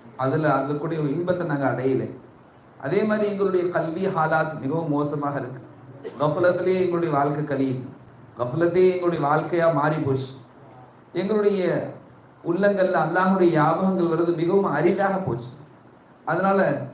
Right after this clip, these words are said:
உங்களுடைய வாசலுக்கு நாங்க வந்திருக்கிறோம், எங்களுடைய கல்புகள்ல அல்லாஹ்வுடைய ஞாபகம் என்ற அந்த தீபத்தை ஏத்துங்க, எங்களுடைய கல்புகள்ல அல்லாஹ்வுடைய சிந்தனையை அதிகப்படுத்துங்க,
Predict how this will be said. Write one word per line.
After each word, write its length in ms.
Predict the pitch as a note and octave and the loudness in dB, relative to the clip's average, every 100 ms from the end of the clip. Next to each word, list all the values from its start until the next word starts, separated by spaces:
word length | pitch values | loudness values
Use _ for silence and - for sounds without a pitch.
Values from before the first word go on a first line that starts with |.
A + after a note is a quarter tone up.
| - - | -16 -6
உங்களுடைய 360 | D3+ F#3 F3+ | 0 4 4
வாசலுக்கு 460 | E3 F3+ G3+ F#3 F3+ | 4 2 0 -2 -2
நாங்க 240 | D#3+ D#3+ | -2 -2
வந்திருக்கிறோம், 600 | D3 D3 D3+ D3 C#3+ B2+ B2+ | -2 0 0 0 -2 -4 -6
எங்களுடைய 380 | D3 D#3+ D3+ D3+ | -6 -4 -4 -2
கல்புகள்ல 540 | E3 E3+ F3 E3+ D#3 C#3 | 0 0 0 -2 -2 0
அல்லாஹ்வுடைய 460 | D3+ D#3 D3+ D3+ | 0 0 0 0
ஞாபகம் 540 | C3 C3+ D3 E3+ E3+ E3 | 0 0 0 0 -2 -2
என்ற 140 | D3 C#3+ | -2 -2
அந்த 180 | B2+ B2+ | -4 -4
தீபத்தை 400 | E3 F3 E3+ D3+ | -2 -2 -2 -4
ஏத்துங்க, 360 | B2 B2 G#2 - - - - - - - - - - | -6 -6 -10 -12 -18 -20 -20 -20 -20 -20 -20 -20 -8
எங்களுடைய 420 | D3+ F3 G3+ F#3 | -2 0 4 4
கல்புகள்ல 560 | F3 F3+ F#3+ F#3+ F#3+ F3 | 4 0 2 2 2 0
அல்லாஹ்வுடைய 680 | E3 F3 F3+ F3 E3+ D#3+ C#3 B2 - - | 2 0 0 0 0 0 -2 -4 -12 -18
சிந்தனையை 560 | - F3 F3+ G3+ G3 E3+ | -6 -4 -2 -2 -2 -2
அதிகப்படுத்துங்க, 720 | D#3 E3+ E3+ D3+ C3 - - | 0 2 2 0 -2 -4 -8